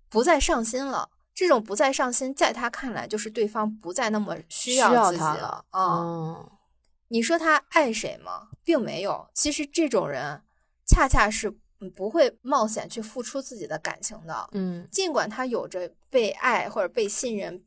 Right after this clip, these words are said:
Speaker 1: 或者被认可的需求，但是他没有勇气去付出。
Speaker 2: 嗯。
Speaker 1: 因为他的这种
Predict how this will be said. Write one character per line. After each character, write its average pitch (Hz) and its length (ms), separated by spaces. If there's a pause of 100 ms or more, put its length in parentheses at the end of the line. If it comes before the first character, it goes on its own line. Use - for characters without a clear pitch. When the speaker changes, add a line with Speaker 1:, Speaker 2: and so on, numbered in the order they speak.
(100)
Speaker 1:
或 214 220
者 - 100
被 226 140 (260)
认 226 220
可 - 140
的 180 100
需 240 240
求， 185 320 (400)
但 285 140
是 254 60
他 277 160
没 202 180
有 269 160
勇 233 200
气 214 200
去 214 260
付 - 260
出。 214 400 (200)
Speaker 2:
嗯。 185 480 (280)
Speaker 1:
因 294 200
为 254 220 (440)
他 294 160
的 269 100
这 277 120
种 247 200